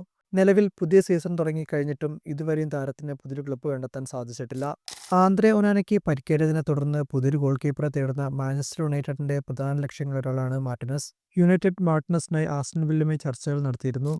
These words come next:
യുണൈറ്റഡിനെ കൂടാതെ ചെൽസി, മാഞ്ചസ്റ്റർ സിറ്റി തുടങ്ങിയ ടീമുകളും താരത്തിനായി രംഗത്തുണ്ട്.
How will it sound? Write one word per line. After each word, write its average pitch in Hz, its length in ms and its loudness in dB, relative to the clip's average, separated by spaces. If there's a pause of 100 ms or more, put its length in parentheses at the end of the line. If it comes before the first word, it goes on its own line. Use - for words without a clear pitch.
(240)
യുണൈറ്റഡിനെ 185 460 6
കൂടാതെ 160 420 6 (160)
ചെൽസി, 143 360 2 (120)
മാഞ്ചസ്റ്റർ 147 360 -2
സിറ്റി 156 340 -2 (200)
തുടങ്ങിയ 143 320 0
ടീമുകളും 139 360 0
താരത്തിനായി 139 420 -4
രംഗത്തുണ്ട്. 131 500 -4